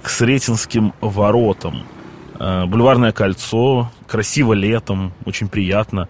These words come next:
Да в любое время года хорошо. Выходим из метро Тургеневская.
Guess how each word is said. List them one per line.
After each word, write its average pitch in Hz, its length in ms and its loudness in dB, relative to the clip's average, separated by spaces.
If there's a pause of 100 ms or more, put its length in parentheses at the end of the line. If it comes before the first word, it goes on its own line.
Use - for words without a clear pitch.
Да 214 80 0
в 226 60 2
любое 135 220 6
время 98 240 0
года 92 180 -2
хорошо. - 480 -6 (380)
Выходим 143 400 0
из 117 80 -2
метро 123 240 0
Тургеневская. 95 920 -2